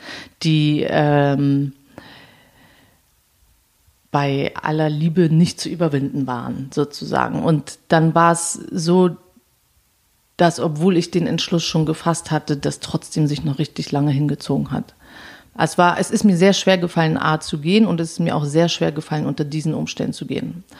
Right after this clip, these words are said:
Also ich hätte, äh, gerne nach so langer Zeit da irgendwie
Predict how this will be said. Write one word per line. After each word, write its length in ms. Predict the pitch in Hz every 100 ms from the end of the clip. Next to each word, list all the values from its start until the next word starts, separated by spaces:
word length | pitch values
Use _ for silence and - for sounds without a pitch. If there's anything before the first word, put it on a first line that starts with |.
| - - -
Also 240 | - 151 156
ich 200 | - 165
hätte, 420 | 160 160 160 170 - - - -
äh, 260 | 175 160 156
gerne 600 | 143 165 165 165 160 156 - - -
nach 180 | 170 151
so 140 | 170
langer 300 | 160 156 156
Zeit 360 | - 151 147 -
da 120 | 147
irgendwie 560 | 160 151 151 147 143